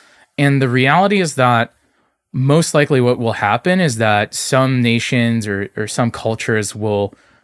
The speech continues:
will embrace A I, some will wanna ban A I. Those that ban A I are gonna be left behind and massively disadvantaged. And those that embrace it are gonna be economically prosperous, will outgrow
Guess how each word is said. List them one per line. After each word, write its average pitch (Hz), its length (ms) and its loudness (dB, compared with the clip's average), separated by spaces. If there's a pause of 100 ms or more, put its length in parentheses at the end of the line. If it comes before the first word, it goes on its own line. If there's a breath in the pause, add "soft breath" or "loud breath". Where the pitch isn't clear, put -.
will 104 120 -4
embrace 117 360 0
A 175 80 2
I, 160 220 4
some 110 360 -4
will 95 260 -6 (160)
wanna 104 240 -4
ban 123 360 0
A 170 120 0
I. 131 380 2 (320 soft breath)
Those 123 160 -2
that 117 180 -2
ban 131 220 2
A 143 120 2
I 123 460 2 (320)
are 143 80 -6
gonna 113 80 -2
be 104 140 -4
left 98 240 -4
behind 175 680 0
and 104 520 -4 (160)
massively 123 640 -2
disadvantaged. 117 720 -4 (260 soft breath)
And 123 80 -4
those 110 100 -4
that 110 100 -2
embrace 120 500 0
it 117 260 2 (560 soft breath)
are 131 80 0
gonna 110 140 -2
be 107 200 -4
economically 104 520 -4
prosperous, 123 720 -2
will 104 300 -4
outgrow 110 760 -2